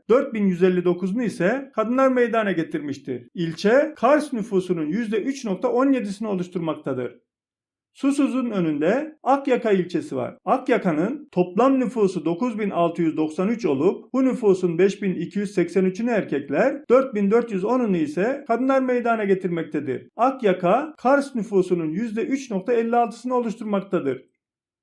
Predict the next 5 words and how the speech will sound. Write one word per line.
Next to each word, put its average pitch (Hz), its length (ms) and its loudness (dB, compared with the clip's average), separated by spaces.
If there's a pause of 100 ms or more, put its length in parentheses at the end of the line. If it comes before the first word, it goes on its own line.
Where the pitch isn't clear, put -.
(300)
Akyaka'nın 226 640 0
önünde 156 720 -2
Arpaçay 214 680 2
ilçesi 156 360 -4
var. 120 180 -8